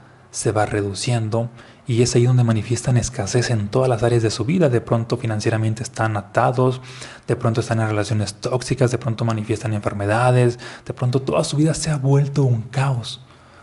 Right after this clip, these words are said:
solamente por darle prioridad a la mente y olvidarse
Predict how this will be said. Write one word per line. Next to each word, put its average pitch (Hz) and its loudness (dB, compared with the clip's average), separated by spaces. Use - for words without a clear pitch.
solamente 113 0
por 107 2
darle 110 4
prioridad 104 2
a 117 2
la 95 -2
mente 110 -2
y 120 -2
olvidarse 101 -2